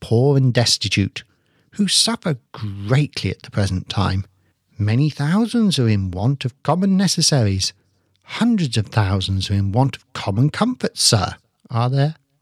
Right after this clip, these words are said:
no prisons?" asked Scrooge.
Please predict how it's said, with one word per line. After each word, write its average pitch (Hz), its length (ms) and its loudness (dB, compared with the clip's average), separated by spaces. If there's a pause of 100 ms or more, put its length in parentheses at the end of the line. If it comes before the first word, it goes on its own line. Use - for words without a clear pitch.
(160)
no 156 300 -2 (180)
prisons?" 117 500 2 (580)
asked 101 200 -2
Scrooge. 110 480 0